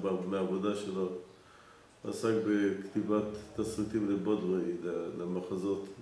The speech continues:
לברודוויי. הוא אמר שכשמגיע שבת, הוא נותק אותו ממש, כאילו,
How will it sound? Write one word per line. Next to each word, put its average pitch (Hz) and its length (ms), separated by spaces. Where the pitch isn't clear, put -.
לברודוויי. 87 520
הוא 104 140
אמר 104 100
שכשמגיע 104 580
שבת, 113 520
הוא 98 100
נותק 101 380
אותו 104 240
ממש, 101 520
כאילו, 98 400